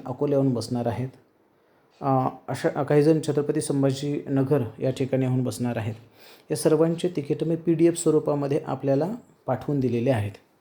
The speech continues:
ते पीडीएफ स्वरूपातले तिकीट प्रिंट काढूयात आणि प्रिंट काढून आपण ते आपल्या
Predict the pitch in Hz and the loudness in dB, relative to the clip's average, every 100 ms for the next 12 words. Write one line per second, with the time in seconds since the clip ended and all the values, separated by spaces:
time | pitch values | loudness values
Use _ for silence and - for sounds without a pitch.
0 | _ _ _ _ - 175 175 160 170 165 | _ _ _ _ 2 2 4 4 4 4
1 | 160 151 147 147 147 139 156 156 143 147 | 0 0 0 -2 -2 -2 -4 -2 0 0
2 | 147 143 131 135 165 - - _ _ - | 2 2 4 2 0 -4 -20 _ _ -8
3 | 131 127 147 160 - 139 143 139 131 151 | -6 -2 -2 -2 2 2 2 -2 -4 -2
4 | 147 139 196 - 110 127 | -2 -2 -6 -6 -8 -8